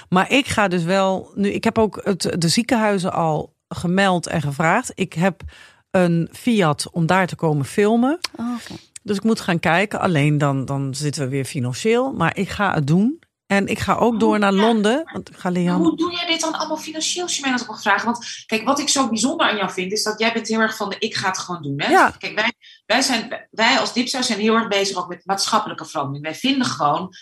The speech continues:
Speaker 3: wij hebben hier gewoon rechten en eisen gewoon die rechten ook financieel gewoon op.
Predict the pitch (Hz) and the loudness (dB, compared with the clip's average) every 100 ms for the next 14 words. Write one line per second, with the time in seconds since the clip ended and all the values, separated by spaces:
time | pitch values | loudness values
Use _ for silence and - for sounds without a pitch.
0 | - 185 208 196 185 185 165 170 262 - | -8 -4 -2 -2 -4 -2 0 2 2 0
1 | - 151 190 - - - 180 - 226 254 | 0 0 -2 -4 -16 -10 -6 0 2 2
2 | - - 165 170 185 156 127 - - - | 2 0 0 0 0 0 0 -2 -2 -4
3 | 180 185 - 156 - 175 175 160 - | -2 -2 0 -4 -2 -4 0 -2 -4